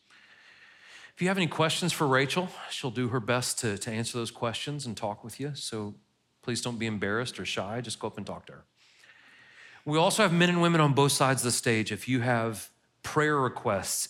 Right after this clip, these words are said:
anything that you, you, you want us to pray with you about, please don't do it alone. Let us pray with you. And then the last thing is, all the way around the room where you see lamps on tables, and then the majority of these posts in the middle, you'll see baskets with communion. This is bread and wine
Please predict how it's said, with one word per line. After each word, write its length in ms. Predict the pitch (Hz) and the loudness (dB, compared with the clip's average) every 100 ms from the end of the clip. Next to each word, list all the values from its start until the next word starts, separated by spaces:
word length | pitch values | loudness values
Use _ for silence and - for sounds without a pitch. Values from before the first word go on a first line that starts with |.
| - | -4
anything 540 | 147 160 156 156 143 | 0 2 0 0 0
that 100 | 139 | 0
you, 160 | 120 123 | -2 -2
you, 280 | 117 127 131 | -4 -4 -4
you 160 | 127 | -2
want 100 | 123 | -2
us 80 | 123 | -2
to 100 | 123 | -4
pray 240 | 120 127 127 | -6 -2 -2
with 200 | 117 113 | -2 -4
you 80 | |
about, 340 | 98 95 95 95 - - - | -4 -2 -2 -6 -16 -20 -6
please 220 | 147 151 | -2 -2
don't 280 | 160 151 131 | -2 -2 -2
do 80 | |
it 40 | 139 | -2
alone. 300 | 123 117 107 | 0 0 0
Let 100 | 113 | -2
us 80 | 117 | -2
pray 220 | - 113 | -4 -4
with 220 | 98 - | -4 -8
you. 100 | 85 - _ _ _ _ _ _ _ - - - - _ _ | -16 -20 _ _ _ _ _ _ _ -20 -20 -20 -20 _ _
And 80 | 143 | 0
then 80 | 143 | 4
the 80 | 143 | 6
last 380 | 143 180 160 - | 8 6 6 4
thing 160 | 131 | 4
is, 160 | 113 104 | 2 2
all 280 | 143 139 170 | 4 4 6
the 60 | |
way 140 | 185 185 | 6 6
around 300 | 185 180 190 | 6 6 6
the 60 | |
room 280 | 170 123 135 | 4 4 4
where 100 | 131 | 2
you 80 | 120 | 2
see 220 | - 131 | 2 2
lamps 400 | 117 117 123 - | 2 2 0 -2
on 120 | 147 | -2
tables, 400 | 139 110 104 107 | 0 0 0 -2
and 140 | 135 120 | -2 -2
then 120 | 117 | 0
the 60 | |
majority 460 | 113 120 135 147 151 | 0 0 2 2 2
of 80 | 139 | 2
these 160 | 123 | 0
posts 680 | - - 135 104 - - - | -2 -2 -2 0 -2 -2 -6
in 160 | - 110 | -4 -4
the 40 | |
middle, 320 | 107 101 87 - - _ | -2 0 -2 -8 -20 _
you'll 80 | 110 | -6
see 140 | - | -4
baskets 640 | 113 113 113 107 113 - | 0 2 2 0 -6 -6
with 160 | 110 - | -8 -10
communion. 500 | - 107 101 95 87 - _ _ _ _ - - - | -8 -8 -6 -6 -8 -12 _ _ _ _ -20 -16 -4
This 180 | 131 | -2
is 100 | 127 | -2
bread 420 | 107 104 127 143 143 | -4 0 4 4 2
and 200 | 170 143 | 2 2
wine 400 | 113 104 107 | 2 2 -2